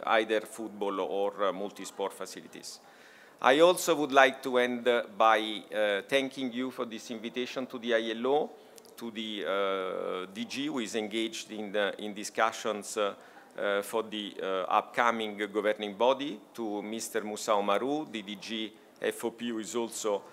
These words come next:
uh, was, was busy and could not attend and asked me to, to, to come here. I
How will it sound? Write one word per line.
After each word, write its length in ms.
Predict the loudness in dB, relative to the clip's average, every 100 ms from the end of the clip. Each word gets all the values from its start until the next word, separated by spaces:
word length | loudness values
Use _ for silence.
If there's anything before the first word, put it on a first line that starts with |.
| -20 -20 -10
uh, 220 | -4 -4
was, 360 | 0 0 0 -2
was 340 | -8 -4 -6
busy 600 | -6 -6 -6 -6 -8 -8
and 300 | -6 -6 -6
could 240 | -8 -10 -2
not 240 | -2 0
attend 540 | -4 2 4 4 0 0
and 180 | 2
asked 300 | 2 2 0
me 100 | -6
to, 320 | -6 -6 -8 -10 -12
to, 260 | -10 -10 -12 -16
to 100 | -6
come 240 | -2 0
here. 260 | 0 -2 -2 -12 -20 -20 -16 -4
I 300 | 0 0